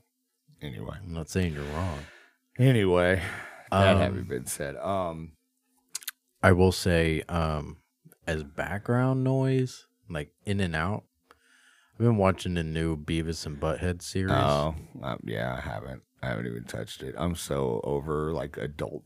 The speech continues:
Speaker 1: animation. It just doesn't
Speaker 2: Yeah,
Speaker 1: do it for me
Speaker 2: I
Speaker 1: anymore.
Speaker 2: kinda am too.
Speaker 1: I could see that one maybe as, like, a nostalgia thing,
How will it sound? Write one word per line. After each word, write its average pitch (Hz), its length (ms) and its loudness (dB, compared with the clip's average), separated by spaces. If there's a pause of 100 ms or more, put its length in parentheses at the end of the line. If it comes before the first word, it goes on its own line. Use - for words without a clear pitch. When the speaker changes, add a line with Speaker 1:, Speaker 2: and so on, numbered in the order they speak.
Speaker 1:
animation. 76 760 -4
It 104 100 -8
just 104 180 2
doesn't 90 240 2
Speaker 2:
Yeah, 98 360 6
Speaker 1:
do 95 40 4
it 90 40 2
for 78 40 -2
me 73 60 0
Speaker 2:
I 95 60 2
Speaker 1:
anymore. 85 160 2
Speaker 2:
kinda 92 220 2
am 80 340 -4
too. - 200 -6
Speaker 1:
I 82 100 10
could 135 220 4
see 131 220 4
that 98 260 6
one 110 240 0
maybe 107 360 4
as, 92 200 2
like, 82 200 -2
a 76 160 0
nostalgia 90 580 2
thing, 131 400 -2